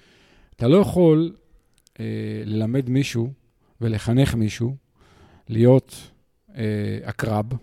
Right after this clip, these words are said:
כל הזמן, "תהיה עקרב, תהיה עקרב, תהיה עקרב. תעקוץ, תתקוף."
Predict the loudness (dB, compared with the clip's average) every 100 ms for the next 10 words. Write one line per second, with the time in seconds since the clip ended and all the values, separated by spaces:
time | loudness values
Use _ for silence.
0 | _ _ _ _ _ _ _ 4 4 4
1 | 0 -2 2 2 2 0 0 0 0 0
2 | 0 -2 -2 -2 0 -2 -2 -4 -4 -6
3 | -12 _ _ _ _ _ _ _ _ _
4 | _ _ _ -10 -6 6 8 8 2 -6
5 | -6 6 8 8 6 -4